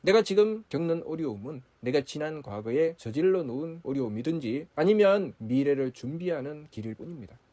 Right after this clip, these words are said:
힘들고 어려워도 잘 참고 극복하며 내가 해야 될 일을 놓치지 않고 행하였을 때 내가 받을 때는 아무리 힘들고 어려운 상황에서도 나에게 주어질 것은 확실하게 주어지게 되는 것이죠.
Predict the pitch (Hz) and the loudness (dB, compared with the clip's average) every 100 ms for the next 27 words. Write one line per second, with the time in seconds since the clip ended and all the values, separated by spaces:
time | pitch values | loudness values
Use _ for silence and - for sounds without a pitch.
0 | _ 254 262 254 233 247 170 151 233 247 | _ 2 6 8 8 8 4 4 4 2
1 | _ - 196 208 220 214 196 190 202 - | _ 0 2 2 -2 -4 -2 -4 -4 -6
2 | 202 185 127 170 - _ 123 156 202 208 | -8 -8 -6 -8 -10 _ 2 6 6 6
3 | 214 - 240 247 214 160 123 156 131 110 | 0 0 4 6 4 0 0 -2 -2 -4
4 | 214 - 190 156 123 107 - 131 131 180 | -6 -6 -8 -6 -6 -8 -10 -10 -8 -8
5 | 170 - - - - _ _ _ _ 131 | -8 -10 -16 -20 -20 _ _ _ _ 2
6 | 151 143 156 139 107 104 135 113 139 220 | 4 2 0 -2 -4 -6 -8 -6 2 4
7 | 277 233 240 214 202 190 185 165 127 127 | 4 4 2 2 2 2 0 0 -4 -8
8 | 151 147 104 104 165 - 101 107 120 104 | -6 -6 -8 -6 -6 -8 -8 -4 -4 -4
9 | 110 135 143 147 143 139 107 95 95 - | -4 -4 -4 -6 -4 -4 -6 -12 -14 -12
10 | 120 127 185 - 254 226 202 165 127 101 | -14 -14 -14 -4 0 0 0 -4 -8 -8
11 | 139 101 - 139 - | -10 -10 -12 -14 -16